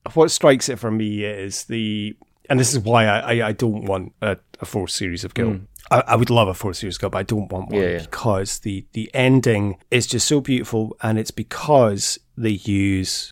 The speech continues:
Speaker 1: Backwards Walk by Frightened Rabbit.
Speaker 2: <laughs> Yeah, yeah.
Speaker 1: And just as soon as that starts jangling, I'm just like, "Oh my God." And it's just so beautifully done in terms of that. I, I, I absolutely love that song, you know, and I love,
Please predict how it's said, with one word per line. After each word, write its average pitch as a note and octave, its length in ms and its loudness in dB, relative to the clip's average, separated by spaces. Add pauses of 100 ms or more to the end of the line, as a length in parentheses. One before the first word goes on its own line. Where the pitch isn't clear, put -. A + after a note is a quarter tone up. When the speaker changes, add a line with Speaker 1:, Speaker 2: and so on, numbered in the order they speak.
Speaker 1:
Backwards - 380 0
Walk - 400 -4
by G2+ 120 0
Frightened F#2 400 -4
Rabbit. F2+ 340 -6
Speaker 2:
<laughs> - 40 -6
Yeah, G2 220 2 (120)
yeah. D#2+ 400 -2
Speaker 1:
And G#2+ 340 0
just - 240 -6
as A2+ 80 -6
soon B2+ 300 2
as A2 120 0
that G#2 240 2
starts - 680 -2 (120)
jangling, F#2+ 640 -4 (140)
I'm F#2+ 200 -4
just - 240 -10
like, F#2+ 260 -8 (160)
"Oh D3+ 280 8
my A#2 220 4
God." E2+ 420 -4 (160)
And A2+ 400 0 (200)
it's C3 220 -4
just C3 360 0
so A2 400 0 (140)
beautifully G#2+ 760 -2
done E2+ 400 -8
in G2 140 -2
terms G2 280 -6
of G2 120 -14
that. F#2+ 240 -2
I, C#3 500 4 (140)
I, C3+ 140 -2
I - 40 -4 (120)
absolutely C#3 500 0
love A2 140 -2
that - 180 -4
song, F#2 320 -2
you F#2+ 60 -4
know, G2+ 120 -4
and G2 100 -4
I G2 60 -4
love, G#2+ 560 -2